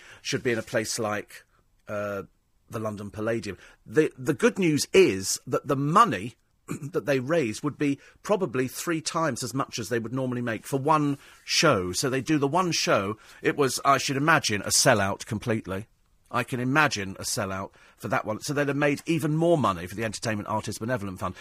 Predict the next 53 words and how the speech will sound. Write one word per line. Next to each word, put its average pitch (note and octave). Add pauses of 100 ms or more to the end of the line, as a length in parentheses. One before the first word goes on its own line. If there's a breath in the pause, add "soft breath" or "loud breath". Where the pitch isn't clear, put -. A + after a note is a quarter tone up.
(100)
whereas B2+
you'd C#3
have D#3
to -
do C#3
three F3
shows B2+
at A#2+
the A#2
Palladium A2+ (240 loud breath)
to B2+
make C3
the A#2
same B2+
amount. B2
But D3
it -
was, D#3
it E3+
was E3
very E3
good, F2+
very B2+
good. F#2+ (440 loud breath)
Uh, B2+
Paul E3+
says, D3+
"That's D#3
why D#3
I D3
tend D#3+
to D#3
avoid C#3
the C#3
arena C3+
gigs. G#2
I A#2+
sometimes C3
feel B2
it's A2
no C3+
different G#2 (260 loud breath)
than A#2+
watching B2+
the A2
show A#2+
on G#2
television." B2+ (480 loud breath)
Uh, C3+
don't F#3
forget E3
that C3+
Peter, F#3+